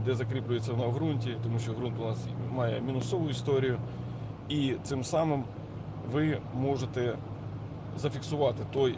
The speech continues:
азот, який у вас є в ґрунті, по той ціні, яку ви купили в міжсезонні. Звісно, в сезон купляти аміак та будь-які добрива — це все-таки дорого, а міжсезоння — це дуже, ну, набагато дешевше.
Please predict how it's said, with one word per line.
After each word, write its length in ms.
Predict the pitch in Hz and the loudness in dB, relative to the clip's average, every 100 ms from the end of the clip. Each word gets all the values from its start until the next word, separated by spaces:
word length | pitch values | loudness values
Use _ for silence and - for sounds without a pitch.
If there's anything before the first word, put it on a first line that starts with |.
| 123 | -2
азот, 280 | 113 151 151 | -2 0 -2
який 220 | 107 135 | -2 -2
у 40 | 131 | -2
вас 180 | 127 | -2
є 80 | 135 | -2
в 80 | 120 | 0
ґрунті, 320 | 139 139 127 117 107 | 0 0 -2 -4 -4
по 60 | 131 | -4
той 200 | 147 131 | -2 -2
ціні, 280 | 127 147 135 | -2 -2 -2
яку 200 | 117 131 | -2 -2
ви 80 | |
купили 340 | 123 113 131 127 | -2 -2 0 0
в 80 | 123 | 0
міжсезонні. 680 | 113 - 117 113 101 - - - - - - - | -4 -4 -2 -2 -2 -4 -6 -8 -8 -8 -8 -6
Звісно, 280 | 208 175 139 | -4 -2 -2
в 60 | 110 | -2
сезон 320 | 147 135 131 | -2 0 0
купляти 520 | 113 110 120 117 120 117 110 - - - - - - | -2 0 2 2 0 -2 -2 -4 -6 -8 -8 -4 -2
аміак 440 | 123 127 123 - 110 113 - | 0 2 2 2 -2 -4 -2
та 80 | 208 | 0
будь-які 380 | 185 131 123 | 0 -2 -2
добрива — 460 | 113 123 107 113 113 | 0 2 2 2 0
це 240 | - 120 113 | 0 0 0
все-таки 420 | 104 117 110 117 | 0 -2 -2 -2
дорого, 420 | 135 165 165 151 - | 0 0 0 0 0
а 80 | |
міжсезоння — 680 | 123 - 123 113 156 151 151 - - | -2 -2 -2 0 0 2 0 -2 -2
це 180 | 131 117 127 | -2 0 -2
дуже, 240 | 127 123 110 - 165 | -2 0 -2 -2 0
ну, 120 | 127 | 2
набагато 400 | 117 110 120 110 | 2 2 0 0
дешевше. 420 | 131 - 120 - | -4 -2 -2 -2